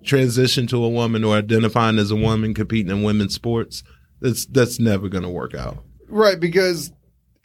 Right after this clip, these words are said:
Speaker 2: as much as people don't like to talk about it, socially it doesn't really matter. But physically speaking,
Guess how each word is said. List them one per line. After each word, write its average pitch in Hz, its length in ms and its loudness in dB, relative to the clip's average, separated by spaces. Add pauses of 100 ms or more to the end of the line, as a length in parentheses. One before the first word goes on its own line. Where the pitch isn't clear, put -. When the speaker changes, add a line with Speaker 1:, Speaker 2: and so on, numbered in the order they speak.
(140)
Speaker 2:
as 180 120 2
much 254 220 -2
as 240 80 -2
people 196 240 0
don't 143 220 2
like 127 200 -6
to - 60 -18
talk 135 280 -2
about 107 260 -8
it, 107 160 -8 (240)
socially 226 640 2
it 175 60 -4
doesn't 151 220 2
really 123 160 -4
matter. 95 320 -12 (600)
But 131 160 -8
physically 190 500 -2
speaking, 123 760 -2